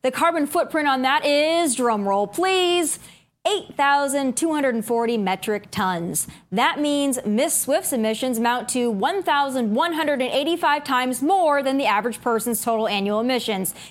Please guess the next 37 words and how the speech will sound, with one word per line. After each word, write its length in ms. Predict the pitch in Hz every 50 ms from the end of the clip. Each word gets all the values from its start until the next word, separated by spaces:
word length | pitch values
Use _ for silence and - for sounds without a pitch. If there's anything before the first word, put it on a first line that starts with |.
| - -
You 140 | 415 466 349
know, 280 | 285 262 254 254 262
us 340 | 262 277 269 269 269 - - - - -
little 300 | - 285 294 277 254 226
people. 520 | 208 - 226 208 202 - 196 - 160 180 - - - - _ _ -
But 320 | - 285 285 277 262 - -
Taylor's 480 | - 247 311 370 392 339 277 247 226
team 320 | - - - 311 339 339 294
was 220 | 247 220 214 185
swift 400 | - - - - 311 349 359 -
with 120 | 302 277 -
the 60 | 226
damage 440 | 180 240 247 302 339 339 285 - -
control 340 | 269 233 - 262 247 247
cleanup 400 | 240 - 320 339 320 302 285 285
on 140 | 269 233 226
her 120 | 220 226 226
mile-high 540 | 214 214 220 226 247 240 233 214 240 233
hypocrisy, 720 | 226 214 214 240 254 277 330 330 302 269 - 285 294 294 294 - - - - - -
noting 240 | 339 349 349 330 320
that 200 | 320 320 302 - - - -
that 180 | 269 277 - -
carbon 340 | - - 370 381 359 277 254
footprint 420 | - 339 330 - 330 320 311 -
isn't 240 | 349 330 320 339 -
all 200 | - 320 330 294
Taylor's 400 | - - 311 381 415 415 339 247
doing 240 | 294 294 294 294 277
because 280 | 294 294 311 320 330
she 200 | - - 359 349
loans 380 | 311 311 320 349 392 403 370 -
her 100 | 403 359
plane 340 | - - - 285 302 320 277
out 220 | 262 311 330 -
to 100 | - 370
others. 680 | 349 370 415 453 440 415 349 269 226 214 185 - - - - - - - _ _ -
Okay? 680 | - 302 294 302 311 311 311 320 349 392 415 381 -